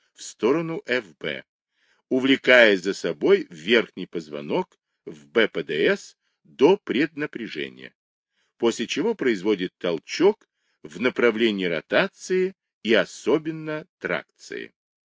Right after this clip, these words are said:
Г П Д два два, два четыре,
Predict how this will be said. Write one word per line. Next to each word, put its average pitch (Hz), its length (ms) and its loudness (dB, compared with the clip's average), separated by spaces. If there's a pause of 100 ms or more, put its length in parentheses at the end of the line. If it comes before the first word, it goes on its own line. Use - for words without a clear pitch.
(2000)
Г 160 260 4
П 190 180 4
Д 143 380 6 (840)
два 110 540 4
два, 104 640 -2
два 139 1080 -2
четыре, 165 640 -6